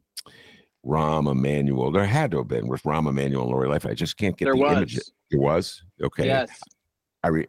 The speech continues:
Speaker 1: I, I just can't get the image in my mind. I recall, uh, when, um, Harold Washington, uh, was the, uh,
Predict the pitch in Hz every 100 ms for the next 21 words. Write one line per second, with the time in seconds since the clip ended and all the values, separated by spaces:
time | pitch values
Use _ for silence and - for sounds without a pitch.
0 | - 82 78 85 78 - - 110 92 -
1 | 76 73 85 62 80 64 60 65 67 62
2 | 60 - - - - 87 87 92 - 107
3 | 107 101 92 - 76 78 71 - 80 80
4 | 71 71 69 69 64 60 - - - -
5 | - 87 80 98 104 87 80 90 73 71
6 | 67 _ _ _ _ _ - 71 73 71
7 | 65 50 69 73 73 69 65 - - 71
8 | 64 67 65 64 64 60